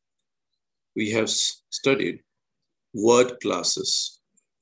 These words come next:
which are classified into open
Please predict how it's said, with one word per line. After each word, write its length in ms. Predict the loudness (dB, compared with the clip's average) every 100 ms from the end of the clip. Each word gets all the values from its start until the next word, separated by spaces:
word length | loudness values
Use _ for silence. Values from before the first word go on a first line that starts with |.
| _ -20 _ _ _ _ _ _ _ _ _ -2
which 240 | 2 4
are 140 | 4 2
classified 920 | 0 0 2 2 0 -2 -6 -6 -12 _ _ _ _ -8
into 480 | -2 0 2 4 2 -2 -20 _ _ _
open 580 | 4 4 2 -2 -2